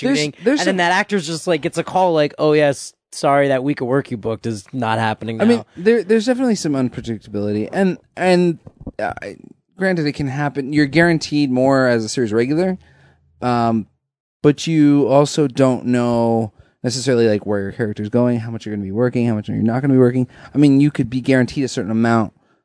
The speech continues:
Speaker 1: of pay, but not have a guaranteed amount of work. So,
Speaker 2: Right.
Speaker 1: like, s-, or screen time. Um,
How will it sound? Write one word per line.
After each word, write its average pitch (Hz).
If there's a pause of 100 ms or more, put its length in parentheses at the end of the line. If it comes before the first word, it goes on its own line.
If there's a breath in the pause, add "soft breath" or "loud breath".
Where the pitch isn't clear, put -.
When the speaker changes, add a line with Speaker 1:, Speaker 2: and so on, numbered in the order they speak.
(160)
Speaker 1:
of 107 (160)
pay, 110 (340)
but 127
not 127
have 117 (100)
a 120
guaranteed 117
amount 107
of 98 (240)
work. 123 (260)
So, -
Speaker 2:
Right. 131
Speaker 1:
like, 120
s-, -
or 127
screen 160
time. 107 (340 soft breath)
Um, 120